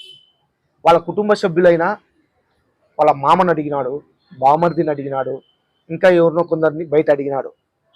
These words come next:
ఆయనకు పుట్టలే. అయితే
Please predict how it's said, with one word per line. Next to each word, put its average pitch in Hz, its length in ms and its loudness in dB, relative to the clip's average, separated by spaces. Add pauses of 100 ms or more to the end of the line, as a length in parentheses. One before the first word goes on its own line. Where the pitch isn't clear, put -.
(360)
ఆయనకు 190 220 -2
పుట్టలే. 165 400 0 (1500)
అయితే 185 440 0